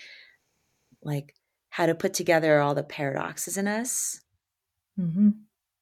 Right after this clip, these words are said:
Speaker 1: Like, I'm human. I'm so human. But, oh my God, have you met my goddess?
Speaker 2: Yeah. <laughs>
Speaker 1: Yeah. <laughs> Or, like, I am a mother, but, oh,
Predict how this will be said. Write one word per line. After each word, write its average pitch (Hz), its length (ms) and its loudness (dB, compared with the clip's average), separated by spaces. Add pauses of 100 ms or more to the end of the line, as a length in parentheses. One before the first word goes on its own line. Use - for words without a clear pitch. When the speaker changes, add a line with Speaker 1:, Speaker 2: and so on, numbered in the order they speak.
(520)
Speaker 1:
Like, 180 160 -2
I'm 208 120 4
human. 208 380 4
I'm 160 120 0
so 190 320 0
human. - 720 -2 (640)
But, - 140 -8
oh 196 120 -2
my 160 160 -2
God, 156 440 0
have 147 180 -4
you 139 80 -2
met 147 180 0
my 156 140 -4
goddess? 160 680 -4 (1200)
Speaker 2:
Yeah. 190 100 -6 (100)
<laughs> 277 360 4 (1120)
Speaker 1:
Yeah. 262 80 2
<laughs> 480 680 -4
Or, 330 60 4
like, 214 260 2 (920)
I 175 100 -8
am 175 220 -4
a 285 80 0
mother, - 500 -6 (840)
but, 156 380 4 (280)
oh, 160 320 2